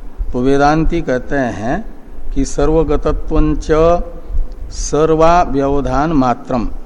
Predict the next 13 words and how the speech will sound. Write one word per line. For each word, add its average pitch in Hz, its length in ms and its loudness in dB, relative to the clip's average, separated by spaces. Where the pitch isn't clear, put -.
आत्मा 147 520 2
में 151 320 8
सर्वगतत्व 135 960 2
है 117 480 0
सर्व 156 440 0
अव्यवधान 127 920 0
मात्र 120 560 2
रूप। 90 280 -8
सर्व 151 340 0
अव्यव-, 139 760 4
सर्व 156 320 0
अव्यवधान 131 800 2
ही 131 380 0